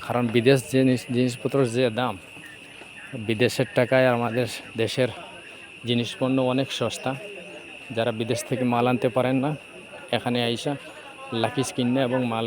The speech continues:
কিনা সুন্দর মতো প্যাকিং করিয়া বিদেশ বলে চালিয়ে দিতে পারবেন বাড়িতে আইসা। অনেক সুন্দর, অনেক সুন্দর মার্কেট। পুরা মার্কেটটা ঘুরে ঘুরে দেখলাম এবং ভিডিও করে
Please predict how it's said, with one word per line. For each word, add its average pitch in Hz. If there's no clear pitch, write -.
কিনা 127
সুন্দর 117
মতো 127
প্যাকিং 123
করিয়া 113
বিদেশ 117
বলে 127
চালিয়ে 120
দিতে 120
পারবেন 120
বাড়িতে 110
আইসা। 101
অনেক 131
সুন্দর, 113
অনেক 123
সুন্দর 117
মার্কেট। 110
পুরা 117
মার্কেটটা 113
ঘুরে 113
ঘুরে 113
দেখলাম 120
এবং 113
ভিডিও 120
করে 127